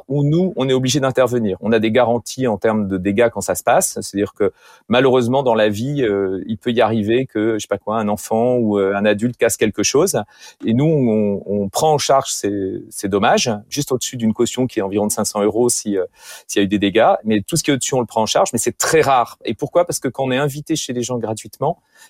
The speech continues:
eh ben, euh, on a un respect et c'est tr-, c'est ce qui nous différencie aussi de la location, c'est que ça n'a rien à voir avec de la location. Quand les gens payent, ils ont tendance à se croire un peu tout permis.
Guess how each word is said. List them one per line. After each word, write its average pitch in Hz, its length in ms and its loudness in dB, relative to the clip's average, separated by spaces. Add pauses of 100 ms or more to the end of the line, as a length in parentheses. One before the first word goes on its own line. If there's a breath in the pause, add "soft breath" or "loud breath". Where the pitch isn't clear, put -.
(100)
eh 110 60 2
ben, 123 260 2
euh, 107 220 4
on 110 140 0
a 113 60 0
un 117 100 2
respect 139 640 2
et 110 140 0
c'est 104 200 -8
tr-, - 200 -14
c'est - 180 -10
ce - 80 -10
qui 110 100 -8
nous 110 80 0
différencie 113 560 0
aussi - 180 -2
de 110 40 0
la 104 80 6
location, 104 480 -2
c'est 98 160 -4
que 104 160 -2
ça 107 160 -2
n'a 113 80 2
rien 143 220 2
à 127 40 4
voir 131 120 2
avec 123 120 4
de 113 60 0
la 110 140 4
location. 110 400 -2 (180)
Quand - 80 -2
les 110 120 2
gens 123 180 2
payent, 139 240 2
ils 113 100 -2
ont 104 60 -2
tendance 113 320 -2
à 107 40 0
se - 120 -12
croire 107 260 0
un 101 60 -4
peu 104 120 -8
tout 107 140 -6
permis. 107 440 0